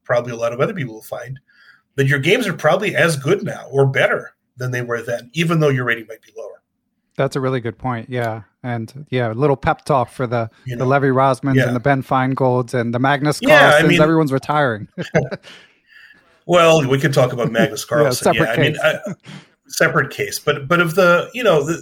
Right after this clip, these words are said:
Speaker 1: this, I, I, I do, I do wanna say that for me, you know, I have been, I'm far from retiring. In fact, I'm probably playing more now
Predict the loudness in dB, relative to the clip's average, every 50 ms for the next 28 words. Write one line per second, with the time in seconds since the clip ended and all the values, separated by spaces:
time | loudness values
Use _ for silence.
0 | -8 -6 -4 -2 -2 -2 -2 -2 -2 -2 0 0 0 0 2 2 2 0 0 -4
1 | -6 -6 -4 -2 -2 -2 -2 -2 -4 -4 0 2 2 2 2 -2 -4 -2 0 0
2 | 0 0 0 -4 -6 -8 -10 _ _ _ _ _ _ _ _ _ _ _ _ _
3 | _ -6 -2 0 0 2 2 2 0 0 -2 -2 -2 0 0 0 0 0 0 2
4 | 2 4 4 4 2 0 0 -2 -2 -2 -4 -6 -10 -14 _ _ _ _ _ _
5 | _ _ _ _ _ _ _ -4 -4 -2 -2 -2 0 2 2 2 2 0 -2 -4
6 | -6 -6 -12 -12 -10 -8 -8 -8 -8 -10 -8 -4 -2 -2 0 0 -2 -4 -6 -8
7 | _ -2 2 2 2 2 2 -2 -4 -2 -2 0 0 -2 -4 -6 -4 0 2 2
8 | 4 2 2 -2 -4 -8 -10 -10 -12 -16 -18